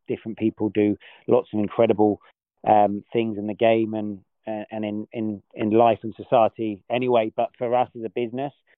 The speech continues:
we wanted to just do our bit to, to, to do things for, for, for people in, in less fortunate positions than ourselves. So the Horn and Rose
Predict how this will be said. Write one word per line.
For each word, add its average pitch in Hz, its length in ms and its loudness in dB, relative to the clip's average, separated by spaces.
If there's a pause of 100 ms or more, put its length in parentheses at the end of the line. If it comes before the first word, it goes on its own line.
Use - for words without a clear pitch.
(240)
we 123 240 -2
wanted 117 460 -8 (140)
to 113 360 -4 (120)
just 123 240 -8
do 120 160 0
our 131 280 4
bit 107 200 -8 (300)
to, 110 360 -10 (420)
to, 110 440 -8
to 120 60 -14
do 113 320 2 (300)
things 113 300 -4 (120)
for, 110 300 2 (640)
for, 110 360 0 (160)
for 110 260 -6
people 120 380 -4
in, 110 300 -6
in 110 120 -8
less 107 220 -2
fortunate 113 400 -4
positions 104 400 -8
than 101 80 -4
ourselves. 104 680 2
So 110 240 2
the 110 100 -2
Horn 127 200 2
and 110 100 -6
Rose 110 360 2